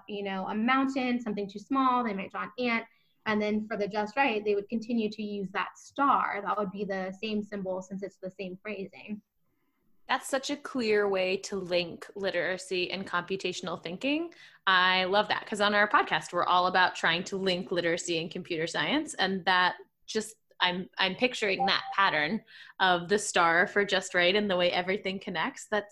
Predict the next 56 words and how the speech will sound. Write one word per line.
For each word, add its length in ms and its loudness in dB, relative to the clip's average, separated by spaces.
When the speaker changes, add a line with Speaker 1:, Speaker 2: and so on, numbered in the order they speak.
Speaker 2:
it's 280 -2
so 260 2
clear. 640 -4
That's 120 -8
a 60 2
great 320 2
way 120 2
to 80 -2
connect 460 -6
those 240 -4
two 160 -8
things. 580 -8
And 80 2
it 80 -2
sounds 240 2
fun, 180 2
and 120 4
you 80 4
can 140 2
do 120 2
it 120 -2
anywhere. 420 0
Like, 180 -2
you 60 2
could 140 2
be 80 0
sitting 260 0
in 100 2
your 100 0
backyard 360 0
on 100 -2
a 40 -2
blanket 460 -2
working 300 2
on 100 4
your 100 -2
computational 640 -2
thinking 240 -10
skills 360 -8
with 180 -4
no 160 2
device 480 0
in 140 -2
hand. 280 -2
And 80 0
you 60 2
could 120 4
even 180 2
go 100 4
backwards 600 0
and 120 -2
have 140 -2
somebody 260 -2
write 180 -2
the 60 -4
code, 560 -4